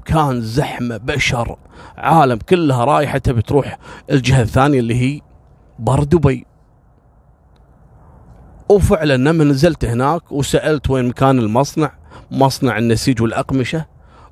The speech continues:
ودلوني عليه. ولما رحت المصنع وقعدت أختار البضاعة اللي أبيها بحسب المبلغ اللي عندي، وأفتح الجنطة اللي أنا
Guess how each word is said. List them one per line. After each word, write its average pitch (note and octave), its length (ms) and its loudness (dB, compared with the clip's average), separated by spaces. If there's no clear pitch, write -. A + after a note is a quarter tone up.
ودلوني C3+ 640 2
عليه. C#3+ 480 0
ولما C3 640 -2
رحت - 280 -2
المصنع D#3+ 580 2
وقعدت D3 560 2
أختار D#3 800 0
البضاعة C#3+ 500 2
اللي C3 360 0
أبيها D3+ 500 0
بحسب D3+ 500 2
المبلغ C#3+ 480 4
اللي D3 220 2
عندي، D#3 380 -2
وأفتح D#3+ 580 2
الجنطة C#3 520 2
اللي B2 180 0
أنا D#3 340 0